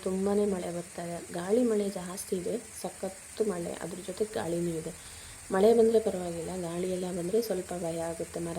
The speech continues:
ಗಿಡಗಳು ಜಾಸ್ತಿ ಇರುತ್ತಲ್ಲ, ಹಾಗಾಗಿ. ಆ, ಮಳೆಗಾಲದಲ್ಲಿ ವಿಶೇಷವಾಗಿ ಆಯಾ ಭಾಗದಲ್ಲಿ ಒಂದೊಂದು ಪದಾರ್ಥಗಳು ಚೆನ್ನಾಗಿ ಸಿಗುತ್ತೆ ಅಲ್ವಾ, ಆ ಮಳೆಗಾಲದಲ್ಲಿ ಮಾತ್ರ ಸಿಗೋದು. ಆ, ಮಲೆನಾಡು ಭಾಗಕ್ಕೆ ಬಂದರೆ ಅಣಬೆಗಳು, ಕೆಸಿನ ಸೊಪ್ಪು, ಕಳಲೆ,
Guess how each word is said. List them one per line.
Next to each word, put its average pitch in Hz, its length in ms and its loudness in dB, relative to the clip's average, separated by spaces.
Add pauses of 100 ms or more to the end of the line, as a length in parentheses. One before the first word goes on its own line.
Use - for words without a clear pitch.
ಗಿಡಗಳು 170 460 -4
ಜಾಸ್ತಿ 170 340 -10
ಇರುತ್ತಲ್ಲ, 165 400 -6
ಹಾಗಾಗಿ. 175 520 -6
ಆ, - 1040 -6
ಮಳೆಗಾಲದಲ್ಲಿ 226 600 4
ವಿಶೇಷವಾಗಿ 208 800 0 (280)
ಆಯಾ 208 320 0
ಭಾಗದಲ್ಲಿ 196 600 -2
ಒಂದೊಂದು 196 280 -2
ಪದಾರ್ಥಗಳು 185 680 -6
ಚೆನ್ನಾಗಿ 175 360 -8
ಸಿಗುತ್ತೆ 180 340 -8
ಅಲ್ವಾ, 185 320 -8
ಆ - 20 -6
ಮಳೆಗಾಲದಲ್ಲಿ 190 540 2
ಮಾತ್ರ 175 280 -8 (120)
ಸಿಗೋದು. 175 640 -6 (400)
ಆ, 214 40 4
ಮಲೆನಾಡು 202 480 6
ಭಾಗಕ್ಕೆ 196 420 0
ಬಂದರೆ 190 480 -2
ಅಣಬೆಗಳು, 185 720 0 (440)
ಕೆಸಿನ 190 340 0
ಸೊಪ್ಪು, 190 420 -6
ಕಳಲೆ, 180 440 -6